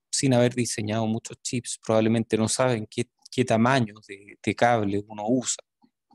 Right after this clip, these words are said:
Y lo típico es lo que dice el fabricante que puede fabricar,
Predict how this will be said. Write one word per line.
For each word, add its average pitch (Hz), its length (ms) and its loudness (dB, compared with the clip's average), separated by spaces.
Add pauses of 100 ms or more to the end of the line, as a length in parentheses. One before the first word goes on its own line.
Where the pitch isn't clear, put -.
Y 120 140 0
lo 123 140 4
típico 135 480 2
es 131 180 -2 (540)
lo 113 160 2
que 117 100 2
dice 127 240 2
el 123 60 -4
fabricante 120 640 0
que 113 100 -6
puede 113 220 -2
fabricar, 123 580 -4